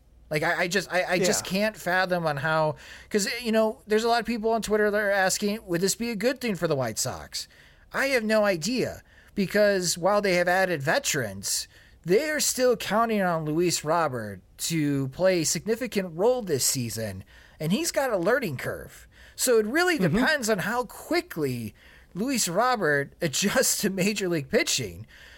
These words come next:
Speaker 1: because
Speaker 2: Although no cold weather
Speaker 1: that
Speaker 2: games.
Speaker 1: is true, no cold weather games. That is a good point.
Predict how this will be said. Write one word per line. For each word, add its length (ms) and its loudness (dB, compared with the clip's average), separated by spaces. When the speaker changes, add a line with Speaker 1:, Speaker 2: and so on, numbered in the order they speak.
Speaker 1:
because 640 0
Speaker 2:
Although 300 4
no 220 4
cold 260 4
weather 220 4
Speaker 1:
that 100 4
Speaker 2:
games. 180 2
Speaker 1:
is 60 0
true, 300 4
no 240 2
cold 320 0
weather 240 2
games. 400 -2
That 120 2
is 120 0
a 40 -4
good 280 -2
point. 500 0